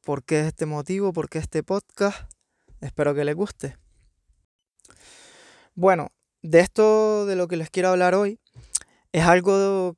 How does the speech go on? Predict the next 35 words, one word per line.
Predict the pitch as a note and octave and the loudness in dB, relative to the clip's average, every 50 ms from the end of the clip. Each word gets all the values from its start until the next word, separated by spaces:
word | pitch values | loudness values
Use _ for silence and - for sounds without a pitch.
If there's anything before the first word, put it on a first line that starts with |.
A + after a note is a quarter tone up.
| _ - | _ -12
que | - D3+ C#3+ | -10 -10 -8
no | D#3 E3 | -8 -6
se | - - F3+ F3 | -4 -4 -2 -2
habla | F3+ F3 F3 E3 D#3 | -2 -2 -2 -2 -2
tanto, | D3+ E3+ F3+ F3+ E3 _ - C#3+ C#3 | -2 -2 -4 -4 -6 _ -14 -12 -8
¿vale? | D3 E3+ F3 D3+ C3+ C3+ | -6 -4 -4 -4 -6 -6
¿Será | - - C3+ B2+ C3+ C#3 D3 D3+ | -10 -12 -10 -6 -4 -4 -4 -2
que | D3+ E3+ E3 D#3+ D#3+ D#3+ D#3+ D#3+ | -2 -2 0 0 0 0 -2 -4
nos | D#3+ D#3+ D#3+ | -6 -6 -6
repercute | D#3+ D#3+ D3 D#3 D3+ C3+ - - E3 D#3 D#3+ D#3 | -6 -4 -2 -4 -4 -4 -6 -10 -6 -4 -4 -4
solo | - - - E3 E3 E3+ E3 E3 D#3+ D#3+ D#3+ D#3+ D#3 D#3+ - _ _ _ - - _ - - | -4 -2 -2 0 0 0 2 2 2 2 2 0 -2 -4 -6 _ _ _ -20 -20 _ -6 -2
a | D3+ | -2
un | D#3+ F3 F3 | 0 0 0
sector | E3+ - E3+ D#3 _ - F3+ E3+ E3+ D#3 | 0 0 0 0 _ 0 0 0 0 0
de | D#3+ D#3 | -2 -2
la | D3+ D3 | -2 -2
población | D#3 D3+ D3+ D3+ D#3 - - E3 D#3+ D#3+ D#3+ D#3+ D#3+ D#3+ D#3+ | -2 -4 -4 -4 -6 -6 -8 -8 -8 -8 -6 -8 -6 -6 -6
aquí | D#3+ D#3 D3+ D#3+ D#3+ | -6 -6 -6 -6 -4
en | D#3 D#3 | -4 -4
España? | D3+ - - F#3+ G#3 A3 G3+ F#3+ F#3 - _ - - - - - - _ _ - | -6 -2 0 0 0 0 -4 -8 -10 -12 _ -20 -20 -20 -20 -20 -20 _ _ -12
Eh, | D3 F3 F3 D3+ C#3+ C3 C3 B2+ B2+ B2+ - - - - | -10 -8 -6 -6 -6 -6 -6 -6 -6 -8 -8 -8 -6 -2
solo | - - D3 C#3+ D3+ D#3 | -2 0 2 2 2 2
a | |
Canarias | D3 D3+ D3 D#3 E3+ F#3 F3+ E3+ D#3+ D3+ C#3+ C#3+ D3 | 2 0 0 2 2 0 0 0 0 0 -2 -2 -4
y | D3 | -6
que | C#3+ D#3 | -6 -4
yo | D3 D3 D3 | -4 -4 -4
sepa | - E3 D#3 D#3 D#3 | -2 -4 -2 -2 -2
también | D3 D3+ D3 D#3 D#3+ D#3 | -4 -4 -6 -6 -6 -6
a | D3 C#3 | -6 -6
Ceuta | - D#3 D3 - - D#3 | -6 -6 -6 -8 -10 -10
y | |
Melilla. | D3 D3 C#3+ D#3 F#3+ G3 F3 E3 E3+ _ _ _ _ _ _ _ _ _ _ - _ | -10 -8 -8 -8 -8 -8 -10 -12 -14 _ _ _ _ _ _ _ _ _ _ -18 _
Bueno, | - D#3 D#3 D3 C3+ | -2 0 0 0 0
miento, | C#3 D3+ D#3 D3+ C#3 - - B2 A#2 | -2 -2 -4 -4 -4 -6 -8 -8 -8